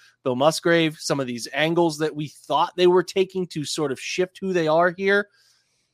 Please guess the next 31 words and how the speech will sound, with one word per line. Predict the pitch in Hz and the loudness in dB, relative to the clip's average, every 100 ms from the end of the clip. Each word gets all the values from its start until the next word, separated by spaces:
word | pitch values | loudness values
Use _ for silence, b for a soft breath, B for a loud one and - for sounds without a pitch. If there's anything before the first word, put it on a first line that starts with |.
| _ _ _ _ | _ _ _ _
Uh, | 139 | -6
maybe | 135 147 165 | -4 -2 -2
the | 151 | -4
guy | 139 147 160 | 4 6 6
was | 156 - | 2 -2
sitting | 170 160 | -2 0
right | 151 160 | 0 0
in | 147 | -2
front | - 165 | -4 -2
of | 156 | 0
their | 151 | -2
face | 170 180 165 | 0 -2 -2
the | 143 | -6
entire | 135 143 147 139 | -4 0 0 0
time | 156 160 139 | 0 0 0
and | |
they | 131 | -4
didn't | 131 135 131 | -6 -8 -6
take | 143 - | -8 -8
him | 135 | -10
serious | - 151 151 127 127 | -8 -6 -6 -6 -6
enough | 120 113 | -8 -10
between | 120 147 139 | -12 -8 -6
A | 127 | -6
V | 127 | -8
P | 120 143 | -12 -10
and | 120 | -8
Kevin. | - 131 117 - | -4 -4 -6 -4
I | 151 | -2
don't | 147 151 | 0 0
know. | 117 | -2